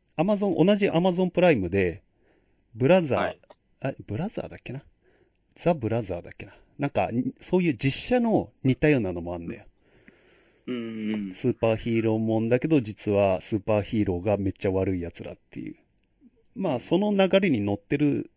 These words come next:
Speaker 1: まあ、原作はどっちが先か知らんけど。だけど、うん、まあ、これはこれで面白かったし、なんか短くて、一応終わるんで、
Speaker 2: うん。
Speaker 1: 話としては。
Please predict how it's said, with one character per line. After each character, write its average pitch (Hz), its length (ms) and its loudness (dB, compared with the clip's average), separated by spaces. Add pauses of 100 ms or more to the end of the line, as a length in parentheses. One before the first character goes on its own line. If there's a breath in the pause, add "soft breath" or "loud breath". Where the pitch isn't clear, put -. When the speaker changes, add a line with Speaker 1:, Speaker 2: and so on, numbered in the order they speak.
(720)
Speaker 1:
ま 131 140 -4
あ、 101 80 -4
原 135 160 2
作 139 200 -2
は 131 80 4
ど 131 80 2
っ 117 40 2
ち - 120 -4
が 90 80 -2
先 - 220 -12
か 101 80 -6
知 - 160 -8
ら 95 60 -4
ん 90 100 -8
け 98 100 -8
ど。 92 220 -6 (1500 soft breath)
だ 143 120 -4
け 156 100 0
ど、 143 320 4 (200)
う - 40 -18
ん、 147 500 -2
ま 170 140 0
あ、 - 40 -4
こ - 140 2
れ 160 60 6
は 147 40 4
こ 156 100 2
れ 151 80 6
で 135 280 4
面 143 240 2
白 139 240 0
か 101 120 -2
っ - 40 -4
た - 180 -4
し、 98 360 -8 (160)
な - 60 -4
ん - 20 0
か - 220 -2
短 143 340 0
く - 120 -18
て、 85 220 -4 (640)
一 202 280 0
応 180 240 6
終 139 140 2
わ 147 120 6
る 147 120 2
ん 87 100 -4
で、 82 240 -10
Speaker 2:
う - 0 -
ん。 - 40 -20 (280)
Speaker 1:
話 98 240 -4
と 85 140 -10
し - 100 -14
て - 80 -8
は。 - 140 -10